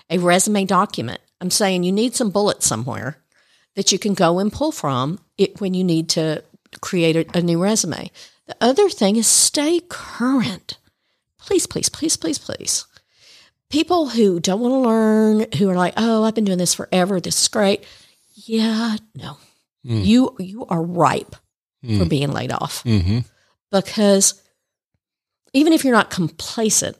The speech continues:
Speaker 1: it comes across as being complacent.
Speaker 2: Right.
Speaker 1: Right? So it's, it's staying current.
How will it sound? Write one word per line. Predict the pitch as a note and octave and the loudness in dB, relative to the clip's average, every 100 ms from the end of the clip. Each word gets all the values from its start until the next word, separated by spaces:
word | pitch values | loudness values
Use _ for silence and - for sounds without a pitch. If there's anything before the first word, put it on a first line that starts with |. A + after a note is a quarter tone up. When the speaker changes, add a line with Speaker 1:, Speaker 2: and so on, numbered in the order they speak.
| - | -12
Speaker 1:
it | - | -8
comes | F#3 D#3+ | -6 -4
across | D3 - D#3+ D#3+ - | -8 -8 -6 -4 -6
as | D#3 | -6
being | - - | -10 -10
complacent. | D3+ - - - - - _ - | -10 -10 -6 -6 -6 -10 _ -8
Speaker 2:
Right. | F2+ E2 - | -6 -6 -8
Speaker 1:
Right? | F#3 F#3+ G3+ - - _ - - | -2 0 -2 -4 -18 _ -20 -4
So | - A#3 G#3 - | 0 2 2 0
it's, | G3+ | -2
it's | - - | -2 0
staying | - C4 A#3+ B3+ A#3+ | 0 2 4 2 0
current. | - F3 D#3+ D3+ | -4 -4 -2 -2